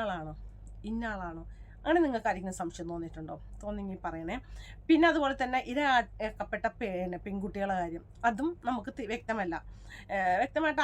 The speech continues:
ആരാണ് പറഞ്ഞത്, ഏവരാണ് പറഞ്ഞതെന്നൊന്നും നമുക്കൊന്നും വ്യക്തമല്ല. ഞാൻ ഇന്നലെ പറഞ്ഞ പോലെ തന്നെ ബിഗ് ബോസിൻ്റെ അകത്ത്, ഏഹ്, അഖിൽ മാരാർ പറയുന്നുണ്ടായിരുന്നു ഇങ്ങനെ ചൂഷണം ചെയ്യപ്പെടുന്ന ആൾക്കാരുണ്ടെന്ന്. അത്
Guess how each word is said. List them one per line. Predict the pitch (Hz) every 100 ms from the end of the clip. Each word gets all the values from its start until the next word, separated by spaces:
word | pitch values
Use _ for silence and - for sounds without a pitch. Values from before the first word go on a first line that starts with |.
| 254
ആരാണ് | 254 262 254
പറഞ്ഞത്, | 233 226
ഏവരാണ് | 220 214 214 220
പറഞ്ഞതെന്നൊന്നും | 185 190 196 190 208
നമുക്കൊന്നും | 190 190 190 190 202 208
വ്യക്തമല്ല. | 185 190 175 165 175
ഞാൻ | 180
ഇന്നലെ | 196 190 -
പറഞ്ഞ | 175 180
പോലെ | 180 180
തന്നെ | 175 180
ബിഗ് | 175 165
ബോസിൻ്റെ | 175 175 185 180
അകത്ത്, | 175 185 185 - - -
ഏഹ്, | 175 170 -
അഖിൽ | 180 170 175
മാരാർ | 180 180 190 190
പറയുന്നുണ്ടായിരുന്നു | 180 165 170 165 170 170 170
ഇങ്ങനെ | 175 170
ചൂഷണം | 170 - 170 170
ചെയ്യപ്പെടുന്ന | 175 170 180 170 180 175
ആൾക്കാരുണ്ടെന്ന്. | 165 165 165 165 160 156 - - - 180
അത് | 175